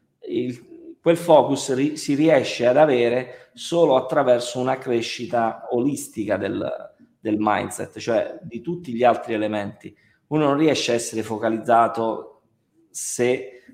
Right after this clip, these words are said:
non ha altri elementi a posto. Se uno, per esempio, spesso non ci si fa caso,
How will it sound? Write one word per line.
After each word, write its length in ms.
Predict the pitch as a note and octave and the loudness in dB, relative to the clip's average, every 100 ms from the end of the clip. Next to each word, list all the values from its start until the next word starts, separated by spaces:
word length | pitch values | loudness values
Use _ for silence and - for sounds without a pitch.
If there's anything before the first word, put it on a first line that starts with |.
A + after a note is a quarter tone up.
| - | -6
non 180 | B2+ C3 | -2 2
ha 160 | C3 | 4
altri 260 | C3+ - B2 | 2 0 0
elementi 480 | B2 A#2 A#2+ A#2+ A2 | 0 0 0 -2 -6
a 80 | |
posto. 500 | - G#2 - - _ _ _ _ _ _ | -6 -6 -6 -12 _ _ _ _ _ _
Se 180 | - | 0
uno, 280 | C3 F3 C3 | 2 4 2
per 100 | B2 | 2
esempio, 540 | B2 A#2 - - - - _ _ _ _ | 0 -2 -6 -10 -14 -20 _ _ _ _
spesso 440 | _ - C3 - A2+ | _ -8 -6 -4 -6
non 140 | A2+ | -6
ci 160 | A2+ A#2 | -8 -10
si 100 | A#2+ | -8
fa 160 | A2 | -8
caso, 500 | - - - - - | -8 -10 -10 -16 -20